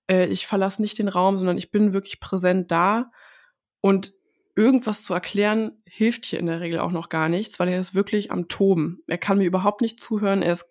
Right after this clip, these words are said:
kognitiv gerade gar nicht in der Lage dazu, irgendwas, irgendwas aufzunehmen oder zu verarbeiten. Es ist ein System-Breakdown. Und irgendwann, wenn das so ein bisschen,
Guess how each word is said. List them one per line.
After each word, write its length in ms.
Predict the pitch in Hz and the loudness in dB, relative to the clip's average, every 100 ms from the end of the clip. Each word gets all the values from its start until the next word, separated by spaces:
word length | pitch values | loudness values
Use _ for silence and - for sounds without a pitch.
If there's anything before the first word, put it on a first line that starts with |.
| _ | _
kognitiv 460 | - 208 202 - - | -6 -4 -2 -6 -6
gerade 200 | 185 180 | -4 0
gar 180 | 170 185 | 2 2
nicht 120 | 196 | 2
in 40 | |
der 60 | 180 | 2
Lage 260 | 175 185 | 2 2
dazu, 380 | 180 180 - 180 - _ _ | -2 -4 -6 -8 -8 _ _
irgendwas, 680 | 240 254 247 - 165 - - _ | 6 6 4 0 -4 -8 -16 _
irgendwas 640 | 233 277 262 - 202 - _ | 2 4 4 2 -2 -4 _
aufzunehmen 540 | - 214 - 202 190 180 | 0 0 -2 -2 0 0
oder 140 | 175 | -4
zu 120 | - | -6
verarbeiten. 540 | - - 190 196 202 190 - - - | -4 2 2 2 0 -4 -12 -20 -10
Es 180 | - 180 | -6 -4
ist 140 | 190 - | -4 0
ein 320 | 185 185 190 _ _ _ - | 2 2 -2 _ _ _ -6
System-Breakdown. 1600 | 190 - - 202 190 185 185 _ _ - 165 165 156 147 - - - - - - - - _ _ _ _ | -4 -2 -2 0 2 0 -4 _ _ -2 0 0 -4 -2 -4 -6 -18 -20 -20 -20 -20 -20 _ _ _ _
Und 520 | - 190 190 - - _ _ _ _ _ _ _ _ _ _ _ | 4 6 6 0 -10 _ _ _ _ _ _ _ _ _ _ _
irgendwann, 480 | 220 247 269 220 226 | 4 6 6 6 6
wenn 140 | 208 | 6
das 160 | 208 208 | 2 2
so 60 | 202 | 0
ein 100 | 185 | 0
bisschen, 580 | 240 - 226 214 208 | -2 0 2 2 2